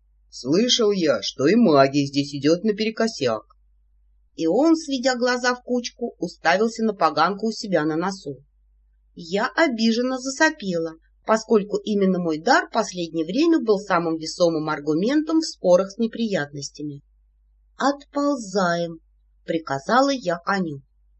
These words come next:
Сивка понятливо мотнул головой и поскреб ногами по земле, демонстрируя своё бессилие. Тогда я решила пятиться в одиночку. Тут же провалилась ногой в чью-то нору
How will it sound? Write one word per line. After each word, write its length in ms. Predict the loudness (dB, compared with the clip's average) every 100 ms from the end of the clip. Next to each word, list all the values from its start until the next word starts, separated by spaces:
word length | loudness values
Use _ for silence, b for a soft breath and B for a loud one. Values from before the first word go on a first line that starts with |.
| _ _ _ _
Сивка 460 | -4 -2 -2 -6
понятливо 600 | -2 2 2 2 2 2
мотнул 460 | 2 2 2 -2 2
головой 540 | 2 2 0 -4 -6 _
и 120 | -6
поскреб 520 | -2 -2 0 0 4
ногами 440 | 4 2 2 0 0
по 120 | -4
земле, 480 | -4 -2 -2 -4 -10 _
демонстрируя 800 | -6 -2 -2 -4 -4 -2 0 -2
своё 460 | -4 -2 0 -2
бессилие. 680 | -2 -8 -8 -10 -10 -12 -16 -18 _ _ _ _ _ _
Тогда 360 | -10 -6 0 2
я 200 | 4 2
решила 460 | 2 2 2 2 0 0
пятиться 440 | 0 0 -6 -6
в 40 | -6
одиночку. 720 | -2 -2 -2 -4 -14 -18 -20 _ _ _ _ _ 0
Тут 200 | 2 2
же 100 | 0
провалилась 640 | 0 4 4 4 0 -2
ногой 400 | -6 -2 2 0
в 80 | 0
чью-то 440 | -4 0 -2 0
нору 460 | 2 2 2 -4